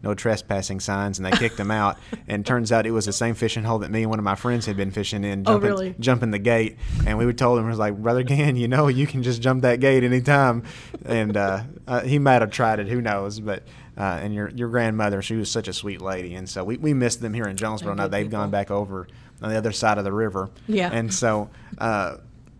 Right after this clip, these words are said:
Speaker 1: in, in, in that, the first four years, so you were adopted into an apostolic home.
Speaker 2: I
Speaker 1: And
Speaker 2: was.
Speaker 1: so, uh, one of the, the, the fours, the sections of four is, uh, I think when you said you were eight years old, you received the Holy Ghost.
Speaker 2: I was.
Speaker 1: Do you remember the service and how that happened, or do you just remember,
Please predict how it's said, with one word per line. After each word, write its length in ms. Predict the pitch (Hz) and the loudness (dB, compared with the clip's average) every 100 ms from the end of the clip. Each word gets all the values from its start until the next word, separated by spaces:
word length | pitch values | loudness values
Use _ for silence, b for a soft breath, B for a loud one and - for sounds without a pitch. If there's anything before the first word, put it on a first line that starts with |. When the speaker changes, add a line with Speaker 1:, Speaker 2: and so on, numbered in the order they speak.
| - | -18
Speaker 1:
in, 260 | 156 165 - | -4 -2 0
in, 360 | 202 202 170 - | 0 0 -2 -6
in 160 | 160 170 | -4 0
that, 400 | 131 123 120 131 | 2 0 -2 -4
the 120 | 131 120 | -2 0
first 240 | 143 139 | 2 0
four 200 | 143 135 | 2 2
years, 260 | 117 113 107 | 2 0 -2
so 60 | |
you 140 | 120 123 | -2 0
were 100 | 117 | 0
adopted 400 | 113 113 117 117 | 2 -2 0 -4
into 200 | 113 117 | -4 -4
an 60 | 101 | -4
apostolic 520 | 104 101 110 104 104 | -6 -6 -4 -4 -2
home. 280 | 107 101 104 B B B | -4 -4 -8 B B B
Speaker 2:
I 60 | 107 | -4
Speaker 1:
And 100 | 110 | -4
Speaker 2:
was. 140 | 110 | -2
Speaker 1:
so, 340 | 123 110 104 107 | -2 0 -2 -4
uh, 120 | 135 - | -8 -8
one 260 | 151 156 190 | -4 -2 0
of 60 | |
the, 120 | 131 107 - - | -2 -4 -10 -10
the, 200 | 127 110 | -4 -4
the 280 | 107 123 120 | -4 -6 -4
fours, 540 | - 143 131 117 107 | 0 2 4 2 -2
the 80 | 101 | -4
sections 380 | - 123 123 107 | -2 -2 -2 -6
of 80 | |
four 260 | 101 120 110 | -4 0 2
is, 320 | 104 101 98 - | 2 -2 -6 -10
uh, 220 | 127 101 - | -6 -6 -6
I 60 | - | -6
think 160 | 127 | -4
when 120 | 120 | -2
you 80 | 110 | -4
said 220 | 104 107 | -2 -4
you 80 | 98 | -4
were 80 | 98 | -6
eight 140 | 123 117 | -4 -4
years 200 | 120 110 | -4 0
old, 160 | 117 | 0
you 40 | 113 | 0
received 240 | 110 123 | -2 -4
the 60 | 117 | -2
Holy 200 | 127 123 | -4 -2
Ghost. 320 | 127 123 123 - 127 - - | -2 -4 -6 -14 -18 -16 -10
Speaker 2:
I 60 | |
was. 340 | 185 185 262 - B - | -8 -8 -10 -14 B -4
Speaker 1:
Do 60 | |
you 100 | 127 | 0
remember 280 | 131 131 120 | 2 4 2
the 340 | 110 - 113 101 | -2 -8 -6 -4
service 540 | - 127 127 131 127 | 0 0 0 -2 -2
and 80 | 110 | -4
how 140 | 120 | -2
that 180 | 117 110 | 0 0
happened, 400 | 123 135 135 131 | 0 0 0 -2
or 60 | 110 | 0
do 60 | |
you 100 | 117 | 0
just 180 | 120 120 | -2 -2
remember, 420 | 117 117 107 104 | -2 -2 -2 -4